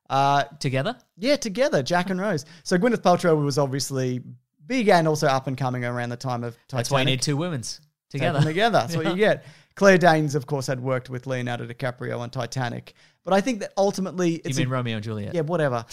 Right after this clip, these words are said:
Speaker 1: I think ultimately
Speaker 2: <laughs>
Speaker 1: it's a
Speaker 2: Yes.
Speaker 1: good idea not to put them back together because you go into that movie with
Speaker 2: With a
Speaker 1: that in
Speaker 2: preconceived
Speaker 1: mind.
Speaker 2: notion, right.
Speaker 1: Yeah, and then at the end, spoiler alert, it's a tragedy also.
Speaker 2: A what?
Speaker 1: <laughs> Yeah,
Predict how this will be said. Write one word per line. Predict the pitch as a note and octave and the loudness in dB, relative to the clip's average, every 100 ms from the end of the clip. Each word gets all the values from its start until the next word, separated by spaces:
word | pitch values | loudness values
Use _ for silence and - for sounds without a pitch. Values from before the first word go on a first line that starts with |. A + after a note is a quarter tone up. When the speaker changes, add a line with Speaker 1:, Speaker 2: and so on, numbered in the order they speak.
| - | -6
Speaker 1:
I | F#3 | 0
think | C4 - | 0 4
ultimately | G#3 G#3+ G#3 G3+ F#3+ D3+ C#3 D3+ - | 6 6 4 2 4 4 2 -4 -10
Speaker 2:
<laughs> | _ | _
Speaker 1:
it's | F#3 F3+ | -6 0
a | F#3 | 2
Speaker 2:
Yes. | |
Speaker 1:
good | G3 | 6
idea | F#3 F3 D#3+ | 6 6 4
not | E3+ | 0
to | D3+ | 0
put | D#3 F#3 | -6 -4
them | E3+ D3+ | -2 2
back | D#3 D3 | 2 2
together | - B2 D3+ D#3 C3 A#2 A#2 _ _ _ | -4 0 2 4 2 -4 -10 _ _ _
because | E3+ E3+ E3+ D#3 C3+ | -6 -2 0 0 0
you | D#3 | 2
go | E3 D#3 | 4 4
into | D3+ D3 | 2 0
that | C#3+ | 0
movie | D3+ D3 C#3 C#3+ C3+ B2 _ _ _ _ _ _ _ | 0 -2 -2 -4 -6 -8 _ _ _ _ _ _ _
with | - F3+ F#3 D#3+ | -20 0 2 2
Speaker 2:
With | |
a | |
Speaker 1:
that | D3 | 2
in | |
Speaker 2:
preconceived | E3+ E3 D3+ D3 | 6 6 6 4
Speaker 1:
mind. | D3+ C#3 | 4 4
Speaker 2:
notion, | C3+ - A#2 | 2 -2 -4
right. | A#2+ C3+ D3+ | -4 -2 0
Speaker 1:
Yeah, | D3 - | 0 0
and | E3+ | 0
then | F3 E3+ - | 2 0 -2
at | D3+ | -2
the | D#3 F3 | 0 2
end, | C#3 | 0
spoiler | C3 F#3+ D3 C3+ | -2 0 2 2
alert, | B2 B2 C3 | 0 0 -2
it's | D3 - | -6 -4
a | |
tragedy | D#3 C#3 B2 B2+ B2 | 0 0 0 -2 -2
also. | C3 D3+ B2 | -2 0 2
Speaker 2:
A | |
what? | D3+ G4 - | 2 2 2
Speaker 1:
<laughs> | F3+ | 6
Yeah, | G3+ D#3+ C3+ | 8 8 4